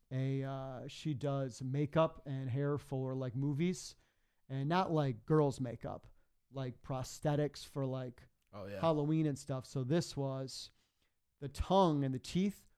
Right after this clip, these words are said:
Speaker 1: was my neck. So
Speaker 2: Wow.
Speaker 1: my eyes were my entire face, and then my neck was the tongue.
Speaker 2: That's real cool.
Speaker 1: So
Speaker 2: Do you
Speaker 1: I go
Speaker 2: still,
Speaker 1: all out.
Speaker 2: do you still get people confused when you show up and you don't have a perm?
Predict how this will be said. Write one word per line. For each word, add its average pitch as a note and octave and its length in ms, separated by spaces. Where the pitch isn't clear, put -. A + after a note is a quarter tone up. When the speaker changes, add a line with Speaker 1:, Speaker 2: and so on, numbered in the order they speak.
Speaker 1:
was C#3 140
my B2 180
neck. B2 440
So C#3+ 140
Speaker 2:
Wow. C3 280
Speaker 1:
my D3 80
eyes D3+ 680
were D3 200
my C#3 180
entire D3+ 380
face, D3+ 520
and D3+ 140
then D3 160
my C#3 160
neck D3 460
was D3 220
the C3+ 100
tongue. - 500
Speaker 2:
That's - 200
real F#2 160
cool. G2 240
Speaker 1:
So - 240
Speaker 2:
Do D#3 60
you F3 80
Speaker 1:
I F#3 40
go F#3+ 40
Speaker 2:
still, G#3 160
Speaker 1:
all E3+ 180
out. - 260
Speaker 2:
do D3+ 120
you G3 40
still D#3+ 240
get D#3 160
people D#3 300
confused C3+ 460
when C3+ 100
you C3 80
show C3 220
up C3 100
and B2+ 80
you B2 80
don't B2+ 140
have A#2+ 100
a A#2+ 60
perm? B2 320